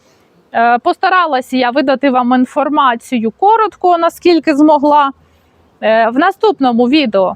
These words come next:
якщо, звісно, погода буде більш-менш теплою, покажу вам, як ми, е, рятуємо сім'ї,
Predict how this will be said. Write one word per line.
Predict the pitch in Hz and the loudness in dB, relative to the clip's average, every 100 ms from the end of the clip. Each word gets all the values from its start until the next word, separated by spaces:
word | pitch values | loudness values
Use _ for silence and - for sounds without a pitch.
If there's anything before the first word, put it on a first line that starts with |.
| - 226 | -8 -6
якщо, | 262 - 302 | -4 -2 -2
звісно, | 220 277 - - 233 220 196 | 2 0 0 0 2 2 2
погода | - 285 311 262 247 | 0 -2 0 0 -2
буде | 226 240 220 | -2 -4 -2
більш-менш | 214 269 254 - 262 247 220 214 - | -2 0 0 -2 -2 -2 -4 -10 -6
теплою, | 277 330 403 392 349 311 - _ _ _ | -2 -2 0 0 0 -4 -8 _ _ _
покажу | - 320 339 277 349 339 247 | -6 -2 -2 0 2 2 0
вам, | 262 233 | -2 -2
як | 233 262 269 - | 0 0 -2 -4
ми, | 240 240 262 254 | -2 0 2 2
е, | 220 208 220 220 | 0 0 0 2
рятуємо | 277 339 359 330 285 262 247 240 | 0 0 0 2 0 0 0 -2
сім'ї, | - 285 302 403 359 349 | -2 -2 0 0 2 0